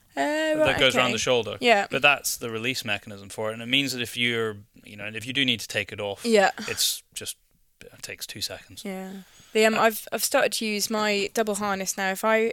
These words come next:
Speaker 1: if I, say if I'm hunting or, um, with a pack of hounds hunting,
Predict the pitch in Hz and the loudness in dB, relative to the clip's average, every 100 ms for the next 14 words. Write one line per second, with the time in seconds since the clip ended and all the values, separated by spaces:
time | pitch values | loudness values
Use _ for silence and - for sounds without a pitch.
0 | - 220 214 214 208 - - - - - | -4 -6 -2 0 -2 -6 -14 -14 -14 -12
1 | - 208 196 185 - 240 226 233 220 214 | 0 0 2 -4 -2 -2 0 0 0 -2
2 | 214 - - 196 190 185 185 - 180 180 | -6 -6 -2 0 0 0 0 0 0 -2
3 | - 156 196 - 175 180 - _ - 190 | -4 -2 -4 -4 -10 -10 -14 _ -16 -4
4 | 190 175 185 185 - 190 180 - 196 | -4 -4 -6 -6 -6 -6 -6 -4 -6